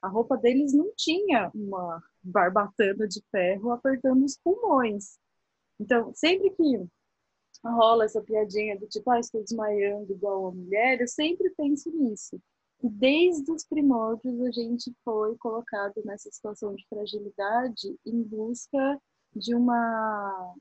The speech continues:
de uma estética mesmo, né? Existia aquela estética que eu não sei de onde as pessoas tiraram, realmente não tenho condições de falar de onde saiu essa barbaridade de usar esses negócios afinando a nossa cintura sem parar,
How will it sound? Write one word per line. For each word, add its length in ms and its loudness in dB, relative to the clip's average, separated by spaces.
de 60 -4
uma 120 0
estética 600 -4
mesmo, 480 -4
né? 220 -8
Existia 580 -6
aquela 260 -4
estética 840 -4
que 80 -4
eu 40 -2
não 80 -4
sei 320 0
de 80 -4
onde 180 -4
as 100 -10
pessoas 360 -10
tiraram, 480 -4
realmente 340 -10
não 80 -8
tenho 180 -6
condições 460 -6
de 100 -20
falar 240 -8
de 120 -10
onde 160 -12
saiu 360 -8
essa 280 -12
barbaridade 840 -2
de 120 -12
usar 380 -6
esses 200 -16
negócios 520 -2
afinando 580 -6
a 40 -4
nossa 280 -8
cintura 460 -6
sem 240 -12
parar, 440 -2